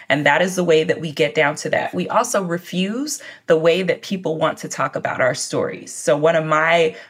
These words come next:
personal commitments is to not say C R T. It is critical race theory. It is an actual theory. It applies to how we think about power and economics and race and all of those things working together.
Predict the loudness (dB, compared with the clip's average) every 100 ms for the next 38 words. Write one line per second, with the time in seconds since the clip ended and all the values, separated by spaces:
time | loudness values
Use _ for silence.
0 | -8 -2 0 0 -2 0 -2 -2 -2 -2
1 | -4 -2 0 0 -4 -6 -2 -2 -2 -4
2 | -2 0 0 -4 -8 -6 -4 0 -2 -2
3 | -6 -6 -10 -12 -4 -2 -2 -6 -8 -6
4 | -4 -4 -2 -2 0 -4 -10 -2 0 0
5 | -2 -10 -16 _ _ _ -2 0 -2 -10
6 | -12 -6 -2 0 0 -2 0 -2 -2 -4
7 | -4 -4 -4 -2 -2 -2 -6 -10 -12 -2
8 | 0 0 0 2 2 2 0 -2 -2 0
9 | 0 -2 -6 -6 -2 -2 -2 0 0 2
10 | 2 2 0 -2 0 0 0 -2 -4 -6
11 | -4 -2 -2 -4 -4 -2 -2 -2 -4 -6
12 | -4 -6 -6 -8 -10 -12 -10 0 2 4
13 | 0